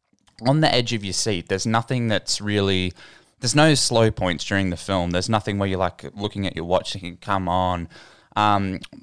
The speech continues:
Jess and I, my partner, watched it together, and she was quite scared during it. So I think that if you're watching it, uh, with, I guess, the right people, it could definitely be a fun ride. And like I said, because of how quickly the film moves, it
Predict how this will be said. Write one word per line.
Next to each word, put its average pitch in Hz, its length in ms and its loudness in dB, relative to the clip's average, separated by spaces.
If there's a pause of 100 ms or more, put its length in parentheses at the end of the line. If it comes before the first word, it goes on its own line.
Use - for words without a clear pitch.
(120)
Jess 127 320 2
and 110 100 2
I, 104 220 4
my 98 160 2
partner, 95 500 0
watched 90 460 0
it 95 100 -6
together, 92 460 0
and 87 180 -2
she 107 260 -2
was 95 280 -6
quite - 300 0
scared 85 320 -2
during 95 300 0
it. 147 140 -4
So 113 160 4
I 104 60 4
think 175 320 -2
that 139 160 2
if 113 140 0
you're 117 200 4
watching 104 440 0
it, 101 240 -2
uh, 98 580 4
with, 98 420 -10 (680)
I 110 100 0
guess, 113 240 4
the 107 120 0
right 101 300 2
people, 175 560 -4 (240)
it - 120 0
could 120 120 2
definitely 110 320 2
be 101 120 2
a 92 80 4
fun 101 320 0
ride. 123 420 4
And 113 220 2
like 127 160 2
I - 20 -2
said, 101 260 2
because 120 280 -2
of 151 80 -2
how 131 180 2
quickly 113 500 -4
the 92 140 -2
film 90 400 0
moves, 90 560 0 (680)
it 127 260 0